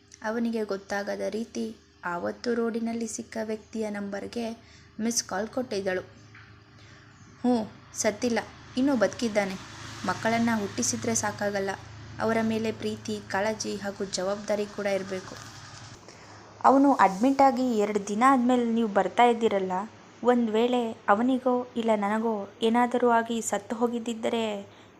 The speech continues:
ನಮ್ ಮುಖ ನೋಡೋಕ್ಕೂ ಸಹ ಬರ್ತಾ ಇರ್ಲಿಲ್ಲ ಅನ್ಸುತ್ತಲ್ವಾ?" ಎಂದು ತನ್ನ ಮನಸ್ಸಿನಲ್ಲಿ ಇದ್ದ ಅಸಮಾಧಾನವನ್ನು ಹೊರ ಹಾಕುತ್ತಿದ್ದಳು. "ನೋಡು, ನಾನ್ ನಿನಗೆ ಈಗ ಏನ್ ಹೇಳಿದ್ರು ಅದ್ ನಿನ್ಗೆ ಅರ್ಥ ಆಗಲ್ಲ.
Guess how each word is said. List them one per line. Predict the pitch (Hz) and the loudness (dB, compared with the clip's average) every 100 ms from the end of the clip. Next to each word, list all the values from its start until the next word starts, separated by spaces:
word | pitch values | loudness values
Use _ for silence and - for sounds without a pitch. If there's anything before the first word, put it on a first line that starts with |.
| - | -2
ನಮ್ | 226 202 | 0 0
ಮುಖ | 196 - 262 | -2 2 4
ನೋಡೋಕ್ಕೂ | 254 247 247 247 | 6 4 4 -2
ಸಹ | 233 226 190 | 0 0 2
ಬರ್ತಾ | 185 - 247 | -2 0 0
ಇರ್ಲಿಲ್ಲ | 240 226 214 | 2 2 2
ಅನ್ಸುತ್ತಲ್ವಾ?" | 202 214 208 202 240 277 - - - - - - | 0 -4 -4 -2 -2 -4 -10 -20 -20 -20 -14 -4
ಎಂದು | 240 240 | 0 0
ತನ್ನ | 247 233 254 | 0 0 2
ಮನಸ್ಸಿನಲ್ಲಿ | 285 233 226 226 214 214 214 | 0 0 -4 -4 -2 0 0
ಇದ್ದ | 208 202 208 | -2 0 0
ಅಸಮಾಧಾನವನ್ನು | 208 - 220 220 240 226 208 196 202 208 208 | 0 -4 -6 -2 0 0 0 -4 -6 -6 -6
ಹೊರ | 202 208 | -2 -2
ಹಾಕುತ್ತಿದ್ದಳು. | 202 190 208 202 202 196 202 202 - - - - - - - - - - | -2 -6 -8 -6 -8 -4 -6 -6 -12 -20 -20 -20 -20 -20 -20 -20 -20 -6
"ನೋಡು, | 220 214 247 - - - - - | -2 0 0 -4 -20 -20 -20 -6
ನಾನ್ | 226 247 294 | 0 2 4
ನಿನಗೆ | 277 247 233 233 220 | 2 2 0 -2 -4
ಈಗ | - 233 220 - | -6 -6 -6 -2
ಏನ್ | 226 254 | 0 2
ಹೇಳಿದ್ರು | 233 220 214 214 214 208 | 0 0 -2 -2 -2 -2
ಅದ್ | - 220 | -2 0
ನಿನ್ಗೆ | 233 226 208 | 0 0 0
ಅರ್ಥ | 196 - | -2 0
ಆಗಲ್ಲ. | 214 202 196 | 0 0 -4